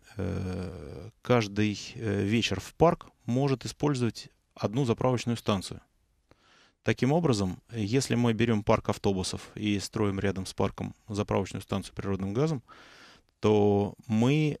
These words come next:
решаем вопрос окупаемости комплекса в целом. У нас, э, появляется новый парк, у нас появляется в регионе, читай, город, район, деревня, неважно что, э, заправочная станция природным газом,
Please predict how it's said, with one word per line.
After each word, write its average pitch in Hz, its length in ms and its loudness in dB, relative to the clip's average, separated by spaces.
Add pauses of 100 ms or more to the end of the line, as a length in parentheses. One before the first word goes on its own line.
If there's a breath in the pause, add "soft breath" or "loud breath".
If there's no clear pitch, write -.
(320)
решаем 117 540 4
вопрос 123 380 4
окупаемости 123 680 0
комплекса - 440 -4
в - 80 -14
целом. 90 400 0 (840 soft breath)
У 107 100 0
нас, 110 500 2
э, 98 420 2
появляется 110 580 2
новый 95 280 2
парк, - 380 0 (800 soft breath)
у 107 160 -4
нас 113 260 2
появляется 107 960 2 (100)
в 101 560 2
регионе, 101 640 2 (500)
читай, 90 360 0
город, 107 480 0 (180)
район, 104 420 2
деревня, 101 360 0
неважно 104 360 0
что, - 180 -10 (960 loud breath)
э, 92 640 2
заправочная 113 520 4
станция 101 400 0
природным 98 480 2
газом, 95 340 0